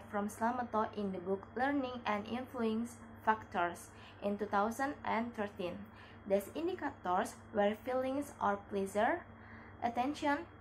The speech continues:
willingness, interest, hope, and need. The data collection technique used in the study was a survey technique using a closed questionnaire. Data testing used Smart P L S software,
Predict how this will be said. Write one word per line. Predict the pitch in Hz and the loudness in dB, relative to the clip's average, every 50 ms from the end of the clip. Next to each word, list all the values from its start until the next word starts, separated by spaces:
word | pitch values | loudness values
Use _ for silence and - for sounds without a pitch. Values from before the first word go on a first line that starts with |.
| - - | -4 2
willingness, | 214 214 214 220 214 220 247 294 330 - - - - - - - | 4 4 6 6 4 4 4 2 0 0 -6 -12 -14 -16 -8 -6
interest, | 294 302 302 330 277 240 254 285 - - - - - - - - - | -6 -4 2 2 4 4 4 2 0 -4 -12 -16 -16 -16 -14 -6 2
hope, | 233 226 226 - - | 2 2 2 2 0
and | - 202 202 196 190 202 | 0 0 2 2 2 0
need. | 208 185 170 - - - - - - - - - - - - - - - - - - - - - - - - | 0 0 -2 -4 -8 -14 -18 -18 -18 -18 -20 -20 -20 -20 -18 -18 -18 -20 -18 -18 -18 -18 -18 -20 -18 -6 -2
The | 220 208 | -2 2
data | 208 240 269 285 311 320 320 | 4 4 4 4 4 2 4
collection | - 277 247 240 240 240 - - - 202 190 202 226 226 | 6 8 8 8 6 4 0 -2 0 0 2 2 2 2
technique | 214 202 - 208 214 214 208 - - - - | 0 0 -2 0 0 0 0 -2 -4 -8 -4
used | 247 240 226 226 226 - - | 2 4 4 4 4 2 0
in | 214 208 202 | 0 0 0
the | 202 | 0
study | - - 247 262 262 285 285 254 | 2 4 4 6 6 4 4 6
was | 208 190 208 214 - | 6 6 6 4 0
a | - 214 | -4 -4
survey | - - 262 269 277 277 269 262 | -4 -2 -2 -2 0 0 -2 -2
technique | - 233 226 - 220 214 233 240 - - | -2 -2 -4 -2 0 -2 -2 -2 -2 -4
using | 226 233 226 220 - 214 208 190 | -2 0 0 0 -2 -4 -4 -4
a | 196 - - - | -4 -6 -4 2
closed | 262 269 285 302 294 - - | 4 6 6 6 4 0 -4
questionnaire. | 240 233 - 214 185 180 180 175 175 - - - - - - - - - - - 220 | -6 -4 -2 -2 -4 -2 -2 -4 -6 -8 -12 -16 -16 -16 -16 -16 -16 -14 -6 2 2
Data | 220 226 226 226 226 226 | 2 4 4 4 2 4
testing | 277 294 285 - - 233 202 196 214 269 294 - - - - - - - - | 2 2 2 0 0 0 2 2 2 0 -2 -4 -8 -18 -18 -18 -18 -12 -4
used | 233 240 262 269 269 - - | 2 2 4 4 2 0 4
Smart | 240 240 233 233 | 4 4 4 4
P | - 233 | 4 6
L | 226 226 - - | 8 8 8 6
S | 226 233 240 240 - - | 6 4 4 4 2 0
software, | - 226 214 214 - 220 202 190 185 175 180 196 | 0 0 0 0 0 2 4 6 6 6 4 2